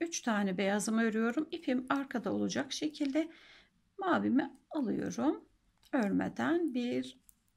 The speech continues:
iki, üç ve maviyi örmeden alıyorum. Üç tane ilmeğimizi ters mavimizi örmeden, üç ters maviyi örmeden alalım. Arka üstten örerek geldim. Tekrar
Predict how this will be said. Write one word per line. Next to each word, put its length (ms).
iki, 500
üç 440
ve 300
maviyi 500
örmeden 680
alıyorum. 580
Üç 180
tane 340
ilmeğimizi 580
ters 380
mavimizi 500
örmeden, 560
üç 180
ters 340
maviyi 380
örmeden 600
alalım. 420
Arka 280
üstten 440
örerek 440
geldim. 360
Tekrar 480